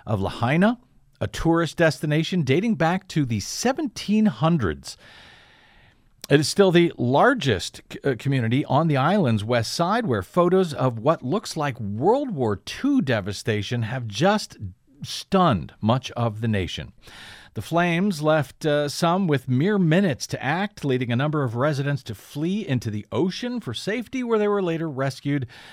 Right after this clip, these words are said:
by the U S Coast Guard. Lahaina residents have been describing harrowing escapes under smoke-filled skies since Tuesday afternoon. Quote,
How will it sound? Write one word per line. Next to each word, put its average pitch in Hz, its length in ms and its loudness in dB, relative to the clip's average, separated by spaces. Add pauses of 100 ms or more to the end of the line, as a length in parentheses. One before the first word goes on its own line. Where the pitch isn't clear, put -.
(120)
by 143 100 2
the 127 120 -4
U 123 180 -2
S 117 100 -6
Coast - 420 -6
Guard. 117 380 2 (560)
Lahaina 156 340 2
residents 165 580 0
have 151 200 0
been 156 160 0
describing 147 520 0
harrowing 180 680 -2
escapes 165 640 -4
under 113 200 -2
smoke-filled 139 840 -4
skies 185 580 -6
since 143 380 -4
Tuesday 160 520 -4
afternoon. 131 840 -2 (220)
Quote, 240 280 2